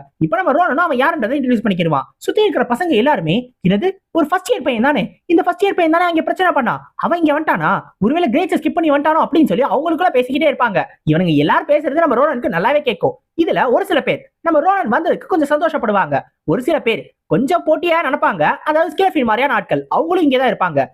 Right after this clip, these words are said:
இப்ப இது எல்லாமே நல்லா தான் போக போகுது, ஃபன்னா தான் இருக்க போது நம்ம ரோனன் நினைக்கும் போது பின்னாடி இருந்து கதவை திறந்து ஒருத்தவங்க வருவாங்க.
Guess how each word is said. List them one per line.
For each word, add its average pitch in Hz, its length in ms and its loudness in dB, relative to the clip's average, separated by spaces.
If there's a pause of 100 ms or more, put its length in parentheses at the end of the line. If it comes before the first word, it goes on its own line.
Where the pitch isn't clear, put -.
(160)
இப்ப 151 220 0
இது 190 140 -2
எல்லாமே 285 260 0
நல்லா 294 180 2
தான் 330 200 -2
போக 302 100 2
போகுது, 175 240 -2 (340)
ஃபன்னா 285 320 0
தான் 381 140 0
இருக்க 339 160 -2
போது 330 260 0
நம்ம 302 140 2
ரோனன் 285 320 0
நினைக்கும் 262 300 0
போது 160 380 -2 (180)
பின்னாடி 349 320 0
இருந்து 302 160 0
கதவை 302 240 2
திறந்து 254 260 0
ஒருத்தவங்க 196 320 0
வருவாங்க. 208 280 0